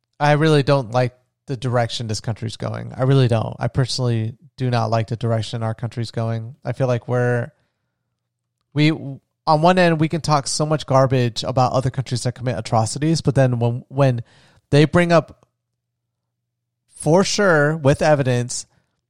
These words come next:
some of the atrocities that we've committed, we turn a blind eye to it, and we act like we're the keepers of peace in this world, when we're just as bad as some of the rest of the countries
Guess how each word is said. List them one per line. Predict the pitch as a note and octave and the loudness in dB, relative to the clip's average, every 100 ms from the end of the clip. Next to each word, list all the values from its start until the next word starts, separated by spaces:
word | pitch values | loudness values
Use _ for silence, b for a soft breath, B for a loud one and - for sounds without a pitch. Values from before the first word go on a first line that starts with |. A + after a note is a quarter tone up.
| _ - | _ -8
some | - D#3 | -2 0
of | |
the | D#3 | 2
atrocities | D3 D3+ C#3 - C#3 A#2+ | 2 2 0 0 -2 2
that | B2+ | 2
we've | B2+ D3 - | 2 0 0
committed, | B2 A#2 A2+ A2+ A2 C#3+ _ _ _ _ | -2 -2 -2 -2 -4 -10 _ _ _ _
we | C#3 | -2
turn | C#3+ D#3+ | 0 2
a | D3+ | 2
blind | B2+ B2+ B2+ | 2 0 4
eye | B2 B2+ | 2 2
to | - A#2 | 0 -4
it, | G#2+ G2 - _ - | -4 -6 -12 _ -8
and | C3 B2 A#2+ A#2 A2 _ - | -4 -4 -4 -6 -12 _ -6
we | C#3 C#3 | 0 2
act | C3 B2+ | 2 2
like | C3 A#2+ | -2 0
we're | B2 C3 B2+ B2+ B2+ - | 2 4 4 4 0 0
the | C#3+ B2+ B2 B2 - _ _ _ _ | 2 4 4 0 -4 _ _ _ _
keepers | - D#3+ D3+ C3 | -4 -2 0 -2
of | C3 | -4
peace | - C3 - | -2 -4 -4
in | A#2+ | -6
this | G#2+ | -6
world, | A#2+ A2+ A2+ B2+ - _ _ _ _ _ _ _ | -6 -6 -6 -8 -16 _ _ _ _ _ _ _
when | - C#3 C3 B2 | 0 2 2 0
we're | C#3+ | 0
just | D3 D3+ - | 0 -2 -2
as | C#3 | -4
bad | - B2 B2 | 0 2 2
as | B2 | 0
some | - C3 | -2 -2
of | B2 | -2
the | |
rest | A2+ A#2+ A2+ | 0 0 0
of | A2+ | -2
the | |
countries | A#2 B2 A2 A#2 G#2+ - | -2 -2 -2 -2 -2 -6